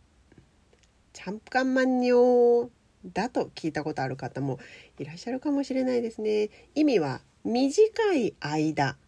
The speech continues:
時間がちょっとっていう意味です。はい。なので、「あ、ちょっと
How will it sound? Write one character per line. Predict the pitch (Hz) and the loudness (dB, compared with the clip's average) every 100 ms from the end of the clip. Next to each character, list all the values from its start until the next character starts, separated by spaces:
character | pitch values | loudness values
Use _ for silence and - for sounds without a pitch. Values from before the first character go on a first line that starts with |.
| _ _ _ _ | _ _ _ _
時 | 170 196 | -6 -6
間 | 220 254 247 | -2 -2 -2
が | 240 226 | -4 -6
ち | - | -6
ょ | |
っ | 233 - | -8 -8
と | - | -16
っ | - - _ _ _ _ _ _ _ _ | -16 -20 _ _ _ _ _ _ _ _
て | - 151 | -8 -6
い | 127 123 - | -4 -6 -8
う | - _ _ _ _ - | -12 _ _ _ _ -6
意 | 143 | -4
味 | 113 | -4
で | - 65 | -10 -16
す。 | - _ _ _ _ | -20 _ _ _ _
は | 120 120 | -18 -16
い。 | 143 | -12
な | 151 | -8
の | 139 | -8
で、 | 139 143 - | -8 -10 -8
「あ、 | 330 330 - _ | -8 -8 -14 _
ち | - | -4
ょ | 453 | 0
っ | |
と | 415 | 0